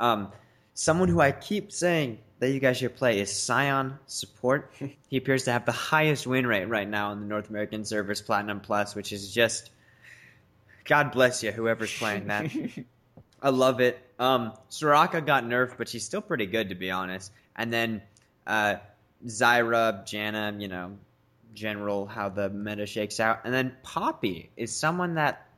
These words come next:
Speaker 1: doesn't seem to be faring too badly in the top lane anymore. And also, in the support role, she has some good matchups. It's all about picking her into the right things. I wouldn't blind pick her.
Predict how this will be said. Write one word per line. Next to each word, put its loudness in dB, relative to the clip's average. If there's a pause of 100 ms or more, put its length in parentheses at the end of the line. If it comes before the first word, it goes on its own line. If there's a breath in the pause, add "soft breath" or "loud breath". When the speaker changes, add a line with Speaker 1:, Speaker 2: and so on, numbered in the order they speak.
(280)
Speaker 1:
doesn't -4
seem -8
to -2
be -2
faring -2
too -4
badly 2
in -2
the -2
top 0
lane 0
anymore. 0
And 0
also, -2 (360 loud breath)
in 0
the 2
support -2
role, 4 (880 soft breath)
she 0
has 6
some -2
good 4
matchups. 2
It's -8 (100)
all 4
about 4 (220)
picking -6
her -4
into -2
the 0
right 4
things. -6
I 0
wouldn't -2
blind -4
pick -20
her. -16